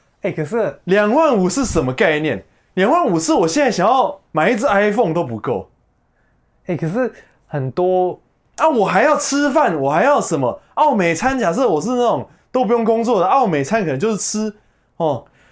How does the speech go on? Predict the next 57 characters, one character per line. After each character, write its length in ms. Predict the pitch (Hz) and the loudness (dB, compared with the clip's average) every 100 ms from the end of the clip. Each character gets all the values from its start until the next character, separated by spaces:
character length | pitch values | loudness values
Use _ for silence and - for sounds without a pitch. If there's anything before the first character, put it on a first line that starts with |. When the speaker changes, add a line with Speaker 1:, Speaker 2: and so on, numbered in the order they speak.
| _ | _
Speaker 1:
可 100 | - | -6
是 60 | 190 | 0
我 80 | 247 | 0
之 140 | 208 | 0
前 120 | 247 208 | 0 2
有 60 | |
听 0 | |
过， 60 | 165 | 2
Speaker 2:
可 40 | |
能 60 | 202 | 2
几 20 | |
百 0 | |
块、 240 | 220 196 | 2 2
一 100 | 180 | 0
千 280 | 208 208 202 | -2 0 0
块 80 | 208 | 2
的。 60 | 214 | 0
Speaker 1:
哎， 40 | |
我 60 | 151 | 2
之 20 | |
前 100 | 254 | 0
有 100 | 170 | -2
听 220 | 185 202 | -2 -2
过， 200 | 208 185 | -2 -2
就 80 | 190 | -2
是 200 | 202 190 | -2 -2
Speaker 2:
两 180 | 247 269 | 0 2
万 160 | 311 | 2
五， 280 | 240 180 165 - _ _ _ - | 2 0 -4 -10 _ _ _ -4
两 140 | 247 | -2
万 80 | 311 | 0
五 120 | 240 | 0
够 240 | 302 285 226 | 0 2 0
我 60 | |
吃 260 | - - 294 | -2 -2 0
我， 340 | 247 170 165 | 2 2 0
对 140 | 170 262 | -2 -2
不 60 | |
对？ 160 | 240 190 | 0 -2
够 160 | 254 | -2
我 120 | - 160 | -2 -2
吃 200 | 233 208 | -4 -6
几 140 | 151 | -4
餐 240 | 180 196 | -2 -2
而 100 | 185 | 0
已。 180 | 175 117 | -4 -6
Speaker 1:
我 100 | 175 | -6
之 80 | 156 | -4
前 80 | 247 | -2
有 80 | 170 | -2
听 240 | - 185 | -4 -4
过 200 | 196 180 | -2 -2
那 80 | 170 | -2
个， 80 | 127 | -4
哎， 160 | 98 | -6
就 140 | - 156 | -6 -6
是 180 | 190 | -6